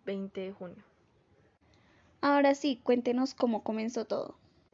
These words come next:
Speaker 1: Como ya dije anteriormente, empezó en junio del dos mil doce, cuando salimos a vacaciones del colegio. Mis padres decidieron llevarme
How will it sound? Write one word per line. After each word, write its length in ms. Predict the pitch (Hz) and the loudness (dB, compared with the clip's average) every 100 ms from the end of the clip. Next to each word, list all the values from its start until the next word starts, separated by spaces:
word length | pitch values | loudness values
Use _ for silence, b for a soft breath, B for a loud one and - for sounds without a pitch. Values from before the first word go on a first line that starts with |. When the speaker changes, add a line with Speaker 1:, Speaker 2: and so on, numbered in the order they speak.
| b b b _ | b b b _
Speaker 1:
Como 260 | - 233 233 | -2 2 6
ya 120 | 226 | 6
dije 240 | 214 214 | 6 4
anteriormente, 920 | 220 208 214 214 208 208 214 220 220 226 | 0 0 2 2 0 -2 0 0 -2 -2
empezó 760 | 220 214 214 214 196 190 190 - - | -2 0 0 2 2 2 0 -4 0
en 560 | 208 208 208 208 196 | 2 4 2 2 -2
junio 640 | - - 233 233 214 208 247 _ - | -6 0 4 6 4 0 -4 _ -4
del 260 | 185 214 | 4 4
dos 160 | 202 208 | 4 2
mil 220 | 202 185 | 0 2
doce, 420 | 196 220 226 220 240 b b b b b | 2 2 0 -6 -8 b b b b b
cuando 760 | - 214 214 208 202 190 185 - _ _ _ - | 2 4 6 6 6 6 4 0 _ _ _ -2
salimos 440 | 220 220 202 196 | 0 2 0 0
a 40 | 202 | 0
vacaciones 500 | 196 208 208 185 180 | 0 -2 -4 -4 -4
del 160 | 185 | -4
colegio. 500 | - 208 220 202 214 - b b b b b b b b b b - | -2 0 0 0 -4 -8 b b b b b b b b b b -2
Mis 180 | 226 220 | 0 4
padres 420 | 220 214 214 208 | 6 6 6 4
decidieron 560 | 208 208 220 202 190 | 2 2 2 2 2
llevarme 640 | 185 208 196 180 185 185 | 4 4 4 2 -4 -6